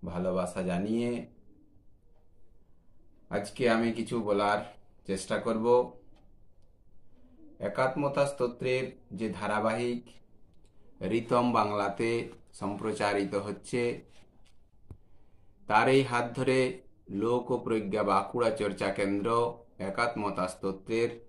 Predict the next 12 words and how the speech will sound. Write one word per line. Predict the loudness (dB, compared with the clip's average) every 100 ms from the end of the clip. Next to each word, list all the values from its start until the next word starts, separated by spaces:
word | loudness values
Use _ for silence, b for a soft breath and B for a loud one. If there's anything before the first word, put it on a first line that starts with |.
| -4
বার | 4 4 4
নম্বর | 0 2 2 0
শ্লোক, | -2 -2 2 4 2 -10 -20 -20 -20 -20 -20 -20 -20 -20 b b b
"শ্রীরাম | -8 2 2 4 6 6 6 4 0
ভরত | 0 -2 0 0 0
কৃষ্ণ | -2 -6 -6 -4 -2 -4 -6 -16 -20 -16
বিশ্বধর্মস্তথার্জুন, | -10 -10 -8 -2 -2 0 -2 0 0 -2 -4 -4 0 0 0 -2 -2 -4 -10 -16 -20 -20 _ -20 -8
মার্কণ্ডেয় | 2 6 6 4 2 2 4 4 6 6 4
হরিশ্চন্দ্র | 2 0 0 -2 0 2 2 4 4 2 -2 -12 -6
প্রহ্লাদ | -2 0 2 4 4 4
নারদ | 2 2 0 0 -2 -2 -2 -2 -2 -4
ধ্রুব", | -8 -8 -10